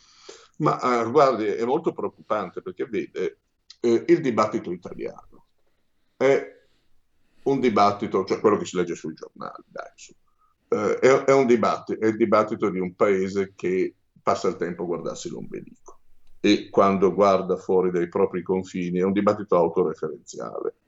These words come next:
Quando guarda i propri confini si muove all'interno di un quadrilatero fatto da Roma, Parigi, Bruxelles, Berlino e si riscende a Roma. Cioè, sembra che il mondo sia tutto lì. Purtroppo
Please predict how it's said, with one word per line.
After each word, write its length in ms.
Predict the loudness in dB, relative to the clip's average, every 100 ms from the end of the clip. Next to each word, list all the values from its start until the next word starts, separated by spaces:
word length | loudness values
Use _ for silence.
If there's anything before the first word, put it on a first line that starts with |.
| _ _
Quando 220 | 2 6
guarda 220 | 6 6
i 80 | 4
propri 240 | 4 0
confini 520 | 0 -2 -2 -4 -2 -4
si 140 | -2
muove 360 | 0 4 4 4
all'interno 760 | 2 0 0 0 0 0 -2
di 100 | -2
un 120 | -8 _ _ _ _ _
quadrilatero 800 | 0 2 2 2 2 0 -4 -4
fatto 320 | -2 -2 -4
da 200 | -6 -8 -8
Roma, 500 | 0 4 4 2 -6 -8
Parigi, 520 | -2 -2 0 -4 -6 -6
Bruxelles, 640 | -4 -4 2 2 2 2
Berlino 640 | 2 2 2 0 0 -2
e 80 | -4
si 140 | -4
riscende 460 | -2 -2 -4 -10 -14
a 40 |
Roma. 320 | -8 -8 -8 -12
Cioè, 140 | -10
sembra 260 | 2 4 6
che 100 | 4
il 80 | 4
mondo 260 | 2 2
sia 200 | -2 -4
tutto 300 | -6 -16 -18 -20
lì. 120 | _ -20 _ -20 -20 -18 -18 -16 -16 -14 -2
Purtroppo 840 | 4 6 6 4 4 0 0 -2